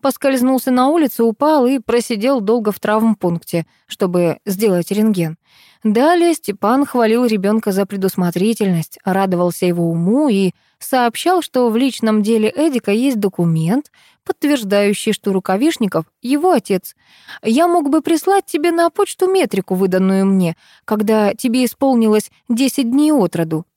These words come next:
писал Степан. "Но ты разумный взрослый человек, поэтому понимаешь, что с помощью компьютера можно создать любой документ. А вот в твои бумаги, хранящиеся в школе, я ничего подсунуть не могу.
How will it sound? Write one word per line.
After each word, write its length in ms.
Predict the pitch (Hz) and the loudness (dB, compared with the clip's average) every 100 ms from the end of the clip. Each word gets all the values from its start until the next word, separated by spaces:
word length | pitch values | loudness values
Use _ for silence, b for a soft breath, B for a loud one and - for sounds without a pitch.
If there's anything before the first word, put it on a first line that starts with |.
| - | -10
писал 280 | 175 170 165 | -4 -2 -4
Степан. 460 | - 175 160 156 _ - | -4 -8 -6 -10 _ -4
"Но 200 | 254 285 | 0 0
ты 100 | 220 | 2
разумный 500 | 196 185 190 302 254 | 2 2 2 2 0
взрослый 440 | 180 196 185 190 | 0 0 0 -2
человек, 500 | 175 180 165 165 320 - | -2 -2 0 0 -2 -2
поэтому 480 | 170 165 170 175 b b b | -2 -2 -2 -2 b b b
понимаешь, 580 | 415 359 175 160 254 - b | 0 2 2 0 -2 -4 b
что 220 | - - 214 | -10 -2 -2
с 60 | |
помощью 380 | - 220 208 214 | 0 0 0 -2
компьютера 500 | - 202 320 330 196 | 0 0 0 0 0
можно 280 | 185 190 190 | 2 0 -2
создать 400 | - 202 262 285 | -4 -2 -2 0
любой 240 | 214 208 | 0 0
документ. 500 | 240 220 170 165 165 b b b b | -2 -2 -2 -4 -6 b b b b
А 260 | 208 202 | 0 2
вот 200 | 202 220 - _ - | 2 0 -2 _ -14
в 80 | |
твои 280 | - 254 254 | -2 0 2
бумаги, 500 | 220 254 320 403 202 | 2 2 2 2 0
хранящиеся 800 | 170 226 233 226 214 233 220 226 | 0 0 2 0 0 -2 -2 -2
в 60 | - | -4
школе, 340 | - 185 165 | -2 0 0
я 200 | 185 311 | 0 0
ничего 540 | 359 320 - 269 339 | 0 -2 0 0 0
подсунуть 540 | - 185 - 285 277 - | 0 -4 0 0 0 -2
не 60 | |
могу. 420 | 165 160 165 196 | -2 0 0 0